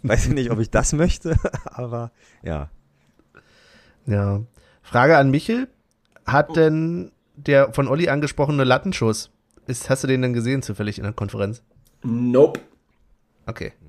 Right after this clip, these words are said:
Speaker 2: Weil das tatsächlich nochmal so ein Hallo-Wach-Effekt war, wo ich dachte, huch, okay, hier geht, also nicht nur aufgrund der Chancen, die vorher, weil es waren immer noch mal so kleine Chancen, aber halt nicht mehr so hundertprozentige,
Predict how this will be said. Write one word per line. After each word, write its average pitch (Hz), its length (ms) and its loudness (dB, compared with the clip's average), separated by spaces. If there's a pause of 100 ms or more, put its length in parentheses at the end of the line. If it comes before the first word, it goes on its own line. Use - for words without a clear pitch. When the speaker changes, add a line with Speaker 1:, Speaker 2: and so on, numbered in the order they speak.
(1080)
Speaker 2:
Weil 139 140 8
das 185 140 4
tatsächlich 180 360 4
nochmal 160 240 2
so 151 100 2
ein 147 580 -6 (580)
Hallo-Wach-Effekt 135 920 0
war, 135 200 4
wo 120 60 0
ich 113 60 -2
dachte, 120 260 -4
huch, - 260 2 (540)
okay, 135 340 2
hier 131 200 -2
geht, 127 380 -2
also 117 200 -2
nicht 135 220 -2
nur 131 300 4
aufgrund 123 320 0
der 117 80 6
Chancen, 127 320 0
die 117 80 0
vorher, 151 240 4
weil 117 100 6
es 117 100 -4
waren 135 140 2
immer 180 120 0
noch 175 100 2
mal 147 120 2
so 127 100 -2
kleine 127 340 0
Chancen, 107 340 -2
aber 104 140 0
halt 120 120 0
nicht 120 160 -6
mehr 131 140 2
so 120 120 0
hundertprozentige, 123 840 -2